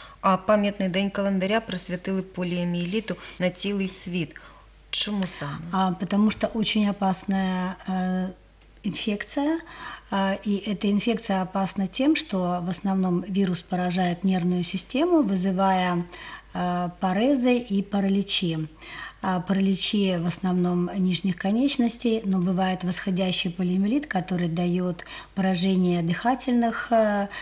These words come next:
Speaker 2: дыхательного центра и, э, остановку дыхания. То есть, э,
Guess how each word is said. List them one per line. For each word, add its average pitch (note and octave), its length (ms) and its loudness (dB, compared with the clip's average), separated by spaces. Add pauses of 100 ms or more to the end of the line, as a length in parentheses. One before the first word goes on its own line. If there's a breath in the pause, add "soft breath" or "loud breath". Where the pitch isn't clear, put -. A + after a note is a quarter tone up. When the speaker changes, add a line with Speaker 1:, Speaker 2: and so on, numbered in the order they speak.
(120 loud breath)
Speaker 2:
дыхательного B3+ 640 6
центра G#3+ 680 2 (240)
и, F#3+ 460 2 (480 loud breath)
э, F3+ 220 2
остановку G#3 480 2
дыхания. D#3+ 640 -2 (500 loud breath)
То G3 160 2
есть, F3 360 0
э, F3+ 440 0